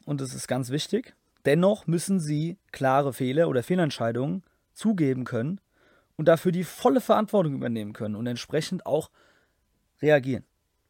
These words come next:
Ein für mich nur logischer Schritt wäre, sorgfältig einen erfahrenen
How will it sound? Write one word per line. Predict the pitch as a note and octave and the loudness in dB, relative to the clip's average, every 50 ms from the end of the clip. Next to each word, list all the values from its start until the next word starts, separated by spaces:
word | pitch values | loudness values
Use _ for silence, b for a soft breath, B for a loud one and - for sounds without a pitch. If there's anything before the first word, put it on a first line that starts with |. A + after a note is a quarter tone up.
| _ _ _ _ _ _ _ _ _ _ _ _ _ _ _ _ _ | _ _ _ _ _ _ _ _ _ _ _ _ _ _ _ _ _
Ein | - A#2+ C3 | -8 -8 -6
für | - - D3+ | -4 -4 -2
mich | D#3 F3+ F#3 - - | 0 0 -2 0 0
nur | E3+ F3 E3+ | 2 2 4
logischer | E3+ E3 F3+ G3+ F#3 F#3+ D#3+ - D#3 | 6 6 6 6 4 2 2 2 0
Schritt | D3+ - - A3+ G#3 - F3 | 0 0 0 -2 -2 -2 -2
wäre, | D3+ C#3 C#3 D#3+ D#3+ D#3+ | 0 2 2 2 0 -2
sorgfältig | B2 A#2+ B2 C#3+ D3 D#3+ F3+ F#3 - - - F#3 F#3+ F#3+ F3 E3+ - - | -4 0 4 6 8 8 8 6 4 0 2 4 4 4 2 -2 -4 -2
einen | C3+ C#3 C#3+ C#3+ C#3+ C#3+ C#3+ b b b b b b b b b b b b b b | 0 0 0 0 -2 -2 -4 b b b b b b b b b b b b b b
erfahrenen | - C#3 - - D#3 D#3 D#3+ D#3+ F3+ E3 F3 F3 F3 F3 F3 F3+ F3+ E3+ | -6 -6 -2 0 2 6 6 6 6 6 4 2 2 2 0 0 -2 -6